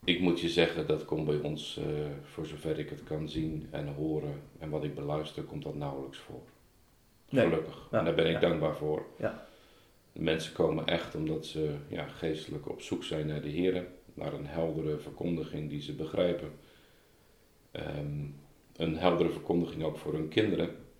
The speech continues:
Speaker 1: En ja, da-, daar speelt ook het gemeente zijn ook wel een rol van, ja, hoe groot is die gemeente en hoe ken je elkaar, hoe ga je met elkaar om, hoe warm is een gemeente.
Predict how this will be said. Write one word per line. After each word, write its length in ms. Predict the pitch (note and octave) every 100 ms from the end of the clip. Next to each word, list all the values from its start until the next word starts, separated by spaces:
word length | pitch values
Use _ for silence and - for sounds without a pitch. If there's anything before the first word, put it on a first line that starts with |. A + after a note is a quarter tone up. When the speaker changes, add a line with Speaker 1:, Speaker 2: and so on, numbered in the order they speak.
| - - - _ _ _ _ _ _
Speaker 1:
En 180 | F2+ E2+
ja, 200 | D#2+ D2
da-, 180 | E2
daar 180 | D2+ D#2+
speelt 320 | - F2+ E2+
ook 140 | E2 E2+
het 140 | E2+
gemeente 460 | - E2+ F2+ F#2 E2
zijn 280 | D#2+ D#2 D2+
ook 160 | C#2+
wel 100 | D2+
een 140 | D2+ D2+
rol 240 | D#2 E2+ E2+
van, 280 | D#2+ D#2 D#2
ja, 240 | - - - -
hoe 180 | D#2 -
groot 240 | F2+ F2+
is 140 | C#2+ -
die 120 | D#2+
gemeente 500 | D#2 D2+ D2 D2 -
en 460 | - - D2 - -
hoe 180 | E2+ E2+
ken 220 | F#2+ F#2
je 120 | E2
elkaar, 360 | D2+ - C#2+ C#2+
hoe 140 | D#2 -
ga 140 | F2
je 60 | D#2
met 180 | D#2
elkaar 240 | D2+ D2 D#2+
om, 260 | E2 D#2 - - - _ _ _
hoe 200 | E2+ E2+
warm 320 | F2+ G2+ F#2
is 100 | D#2
een 100 | D#2
gemeente. 440 | D#2 D2+ D2+ C#2+